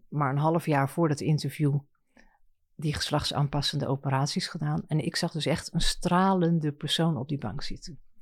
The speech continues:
Ze was zo blij en ze zei ook, "Nou ja, al zou ik nu nog maar een half jaar leven, ben ik tenminste een half jaar echt helemaal mezelf geweest." En, eh, ja, precies. En toen ik dat dus ergens vertelde,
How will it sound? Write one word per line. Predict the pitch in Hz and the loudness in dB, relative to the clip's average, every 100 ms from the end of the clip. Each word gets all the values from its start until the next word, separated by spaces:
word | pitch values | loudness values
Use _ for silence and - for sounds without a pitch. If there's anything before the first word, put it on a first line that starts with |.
| - - | -20 -18
Ze | - 160 | -2 0
was | 151 - | 0 -4
zo | 139 127 165 196 | -2 4 6 6
blij | 160 160 170 147 147 | 6 6 6 4 4
en | 156 | 2
ze | 147 | 2
zei | 175 160 | 2 2
ook, | 147 147 - - - - | 0 -4 -14 -20 -20 -10
"Nou | 160 160 | -4 -2
ja, | - - - | -4 -10 -2
al | 165 | 0
zou | 160 151 | 2 2
ik | |
nu | 175 170 | 4 4
nog | 156 | 2
maar | 151 143 | 2 2
een | |
half | 160 156 139 | 2 2 2
jaar | 143 143 | 2 4
leven, | 180 180 151 | 4 2 0
ben | 156 165 | 0 0
ik | - | 0
tenminste | 160 160 - | 0 0 0
een | 160 | 0
half | 185 165 | 0 0
jaar | 160 - | -2 -2
echt | - 185 - 170 | 0 0 0 0
helemaal | 180 175 151 147 | 2 2 2 2
mezelf | 143 143 277 269 | 0 0 2 0
geweest." | - - 123 - - - - - - - - - - 135 _ - 139 | -2 -10 -10 -12 -10 -8 -8 -10 -14 -20 -20 -20 -20 -20 _ -20 -2
En, | 160 156 139 _ - - | 2 2 0 _ -20 -16
eh, | 131 131 - _ _ _ | -14 -16 -18 _ _ _
ja, | - 196 139 - - | -4 -2 -2 -8 -8
precies. | 165 - 190 - | -2 2 4 4
En | 160 165 - - - | 0 0 -2 -16 -4
toen | 214 | 0
ik | 202 180 | 2 2
dat | 180 | 2
dus | 175 | 0
ergens | - 170 170 - | 0 0 -2 -8
vertelde, | - - 269 175 131 | -6 -2 0 0 0